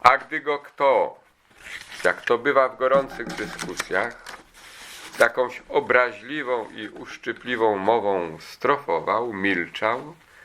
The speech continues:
a sam do siebie, jak się był przyzwyczaił, takie słowa mówił.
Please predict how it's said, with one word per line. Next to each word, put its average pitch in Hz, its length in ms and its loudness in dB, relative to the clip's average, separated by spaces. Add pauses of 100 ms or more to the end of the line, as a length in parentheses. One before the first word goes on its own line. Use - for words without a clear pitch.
(640)
a 113 100 6
sam 143 340 -2
do 113 120 -6
siebie, 131 480 -6
jak 101 240 0
się 98 360 -6
był 104 220 0
przyzwyczaił, 104 800 -2
takie 113 580 -6 (160)
słowa 85 440 -2
mówił. 71 560 -12